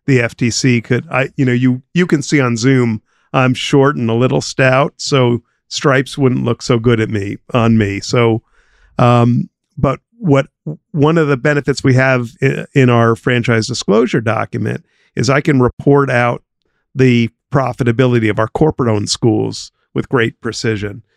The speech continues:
And I think this year we're gonna be, um, we're gonna be delivering kind of a twenty percent ebitda margin on, um,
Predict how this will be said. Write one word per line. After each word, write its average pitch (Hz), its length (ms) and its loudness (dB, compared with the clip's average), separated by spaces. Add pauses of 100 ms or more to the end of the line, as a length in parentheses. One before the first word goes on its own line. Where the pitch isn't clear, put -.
(340)
And 120 640 2 (120)
I 151 80 -2
think 202 200 0
this - 240 0
year 156 160 2
we're 135 180 2
gonna 131 200 2
be, 123 460 0
um, 120 520 0
we're 131 120 2
gonna 120 140 2
be 117 80 -2
delivering 120 680 0 (360)
kind 135 180 0
of 113 60 -2
a - 120 -2 (100)
twenty 143 340 0
percent 120 680 -2 (440)
ebitda 139 540 0
margin 101 580 -4 (460)
on, 110 720 0 (160)
um, 113 640 0